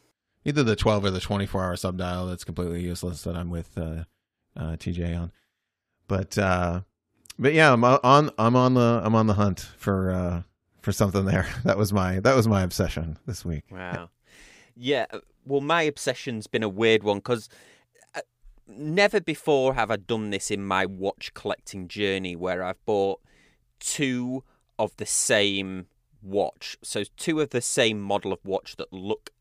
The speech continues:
Speaker 2: similar, but twice this year I've done it. So I bought the Breitling B one, didn't I? That had
Speaker 1: Right.
Speaker 2: the military insignia on it.
Speaker 1: Nice.
Speaker 2: And then I bought the actual Breitling B one.
Speaker 1: Mm-hmm.
Speaker 2: Now, I did sell the other,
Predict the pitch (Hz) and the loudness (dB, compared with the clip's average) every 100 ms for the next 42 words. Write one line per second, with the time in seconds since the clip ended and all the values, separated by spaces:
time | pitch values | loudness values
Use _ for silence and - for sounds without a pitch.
0 | _ - - 131 120 123 147 - - _ | _ -10 -2 -2 0 0 -2 -6 -20 _
1 | - 135 - _ - 143 170 156 - 110 | 0 0 -2 _ -2 2 4 2 -4 -4
2 | 110 98 92 - 104 92 - 110 107 - | -2 0 -2 -4 -4 -4 -2 2 2 2
3 | 120 117 117 120 117 107 104 113 107 107 | 2 2 2 4 4 2 -4 -4 2 2
4 | 107 104 101 - 98 90 95 117 92 101 | 2 -2 -4 -2 -2 -2 2 2 2 0
5 | 95 - 101 101 110 - 123 117 - 123 | -6 -12 -6 -4 -4 -4 -6 -6 -6 -8
6 | 123 123 131 147 - - 104 87 101 - | -6 -2 0 -2 -4 -2 0 0 -4 -10
7 | _ _ _ _ _ 107 107 101 98 101 | _ _ _ _ _ -4 0 0 2 0
8 | 98 101 - - 90 92 92 92 90 92 | 2 0 -2 -10 -8 -4 -4 -6 -10 -10
9 | 87 82 90 98 - - 120 107 113 123 | -8 -8 -10 -14 -16 -6 0 4 4 4
10 | 127 - - 123 113 110 110 - 120 113 | 0 2 6 6 6 2 -2 -2 0 2
11 | 101 98 | 4 4